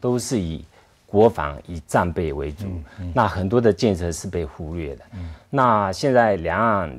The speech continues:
Speaker 1: 关系缓和，我觉得马祖有机会加速建设。如果它的方向、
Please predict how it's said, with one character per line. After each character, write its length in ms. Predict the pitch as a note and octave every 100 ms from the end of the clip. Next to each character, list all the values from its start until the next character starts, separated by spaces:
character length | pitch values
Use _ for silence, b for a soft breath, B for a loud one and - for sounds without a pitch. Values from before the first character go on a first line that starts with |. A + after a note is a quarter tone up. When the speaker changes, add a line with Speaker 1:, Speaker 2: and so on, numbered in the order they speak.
| -
Speaker 1:
关 200 | A2+ G2+
系 440 | G2+ A2 F2 A1 E2
缓 240 | - E2 D2
和， 300 | D2+ D#2+ C#2+ - b b
我 100 | F#2
觉 140 | F2+ G2+
得 80 |
马 220 | F#2 E2+ F#2+
祖 200 | F#2 D2+
有 140 | E2
机 200 | D2+ G2+
会 140 | G2+ F2
加 280 | - F2+
速 220 | F#2 G#2 E2+
建 260 | G2+ E2
设。 220 | D#2+ E2 C#2+ B B B
如 120 | A#2+ C#3+
果 300 | C#3+ A2 E2
它 160 | - B2
的 60 |
方 280 | A2 A2+ A#2
向、 340 | A2+ C3+ F2+